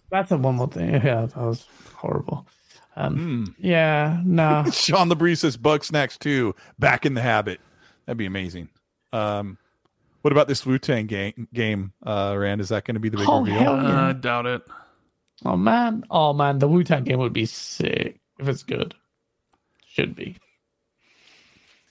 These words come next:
Speaker 2: Yeah, well, um, there are so many things, and you guys got my, my brain cranking 'cause I gotta make this video about what's c-,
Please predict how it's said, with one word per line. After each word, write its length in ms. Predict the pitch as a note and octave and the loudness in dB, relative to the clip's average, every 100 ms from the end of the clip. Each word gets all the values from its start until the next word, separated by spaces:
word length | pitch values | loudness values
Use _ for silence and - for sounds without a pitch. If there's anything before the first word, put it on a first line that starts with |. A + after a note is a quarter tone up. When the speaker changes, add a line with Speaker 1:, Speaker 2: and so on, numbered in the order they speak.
| _ _ _ _ - | _ _ _ _ -4
Speaker 2:
Yeah, 200 | D3 F3+ E3+ | 4 4 6
well, 360 | F#3 F#3+ G#3 F#3 | 6 6 6 6
um, 420 | E3+ E3 D#3+ D3 - - - _ _ - | 6 4 2 -6 -8 -20 -20 _ _ -12
there 140 | D3 | -6
are 80 | D#3 | -4
so 300 | - - D#3+ | -2 0 0
many 200 | E3 D3 | 2 0
things, 300 | - D3 C3 | 2 0 0
and 200 | C3+ D#3+ D#3+ | -2 -4 0
you 60 | |
guys 240 | D#3+ E3 C3 | 2 2 4
got 200 | D#3 C#3 | 2 4
my, 240 | C3+ A2+ _ _ _ _ - | 2 0 _ _ _ _ -4
my 100 | A#2+ | -2
brain 260 | A#2 C3+ B2+ | 0 0 0
cranking 440 | - D3 C#3 C3+ | 0 2 2 -2
'cause 100 | A2+ | -2
I 60 | C#3+ | 2
gotta 160 | C#3 C#3+ | 2 2
make 220 | C#3+ A#2+ | 0 0
this 160 | C3+ | -4
video 400 | C3 C3 C#3+ C3 | -4 -2 2 4
about 320 | B2 A#2 A2+ A2 | 2 2 2 2
what's 180 | A2+ | -2
c-, 80 | - | -4